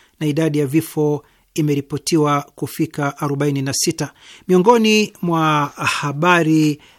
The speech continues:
eh, za Daily Nation ni ile iliyopewa kichwa cha maneno, "Mkanganyiko juu ya kufunguliwa shule."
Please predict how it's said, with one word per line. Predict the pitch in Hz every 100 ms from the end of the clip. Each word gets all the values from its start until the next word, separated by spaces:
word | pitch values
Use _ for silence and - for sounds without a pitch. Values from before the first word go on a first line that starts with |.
| -
eh, | 156 147
za | 131 143 143
Daily | 147 165 147
Nation | 151 185 - 170
ni | 160
ile | 160 151
iliyopewa | 147 147 - 165 151 143 139 135 - -
kichwa | 170 156 160
cha | 143 147
maneno, | 143 175 175 165 156 - - _ -
"Mkanganyiko | 147 - 151 151 175 220 180 160
juu | 165
ya | 151
kufunguliwa | 156 - 151 147 156 151 143
shule." | - 190 160 143